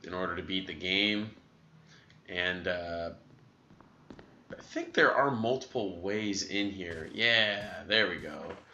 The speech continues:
Um, but just to, 'cause this is a really big room, but no, didn't matter. So here we go. See, if we go to the third floor, that's done.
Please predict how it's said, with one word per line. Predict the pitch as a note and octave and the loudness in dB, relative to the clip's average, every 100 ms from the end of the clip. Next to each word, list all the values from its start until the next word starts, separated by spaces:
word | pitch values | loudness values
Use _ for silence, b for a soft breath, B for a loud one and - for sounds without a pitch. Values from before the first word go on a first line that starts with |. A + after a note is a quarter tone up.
| B B B B - | B B B B -2
Um, | F2 F2 F2 E2+ E2 - | 0 0 -2 -8 -12 -4
but | F#2+ F#2 F#2 - - | 0 2 0 -6 -12
just | - A#2+ B2 - - | 0 2 4 2 0
to, | A2 | -4
'cause | - | -4
this | G#2 E3+ | -2 0
is | C#3 | 2
a | G#2+ | 2
really | G#2+ G#2+ G2+ | 4 4 4
big | G#2+ G2 | 2 2
room, | F2+ G2+ F2+ E2 E2 E2 _ _ _ _ _ _ _ _ _ _ _ _ _ _ _ - | 0 0 0 -4 -10 -14 _ _ _ _ _ _ _ _ _ _ _ _ _ _ _ -8
but | F2+ E2+ E2+ - _ _ _ _ _ _ _ _ | -2 -2 -2 -14 _ _ _ _ _ _ _ _
no, | F#2+ B2+ - | -8 -6 -4
didn't | A#2+ A#2+ | -4 -2
matter. | A#2+ G2 F#2+ | 0 0 -2
So | F#2 G2 F#2+ | -2 -2 0
here | G#2 | 0
we | G2+ | 0
go. | F#2+ F2+ | 0 0
See, | - G#2 | -2 -2
if | G2+ | 0
we | |
go | A2 | 2
to | A2+ | 2
the | G2+ | 2
third | A#2+ A#2 A#2 | 2 2 0
floor, | - A#2+ D3+ D#3 | -4 -4 -4 -2
that's | E2+ F2 - | 0 0 -4
done. | F#2 F#2 G#2+ A#2+ | -2 0 -2 -4